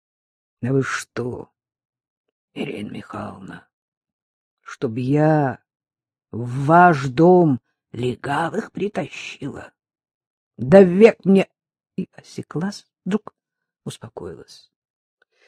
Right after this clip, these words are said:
«Не бойтесь носить, это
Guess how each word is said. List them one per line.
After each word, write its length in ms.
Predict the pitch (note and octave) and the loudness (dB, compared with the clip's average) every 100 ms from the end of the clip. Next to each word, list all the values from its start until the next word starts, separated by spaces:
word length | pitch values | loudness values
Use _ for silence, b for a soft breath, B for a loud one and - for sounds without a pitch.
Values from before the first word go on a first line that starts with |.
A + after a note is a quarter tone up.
| _ _ _ _ _ _ _ _ _ _ | _ _ _ _ _ _ _ _ _ _
«Не 100 | F3+ | -4
бойтесь 640 | D#3+ C3 A#2 - - - - _ _ _ _ _ _ _ _ | -2 -2 -6 -18 -20 -20 -20 _ _ _ _ _ _ _ _
носить, 540 | C3 - - - - | -10 -8 -16 -18 -20
это 300 | - D3+ D3+ | -12 -2 -2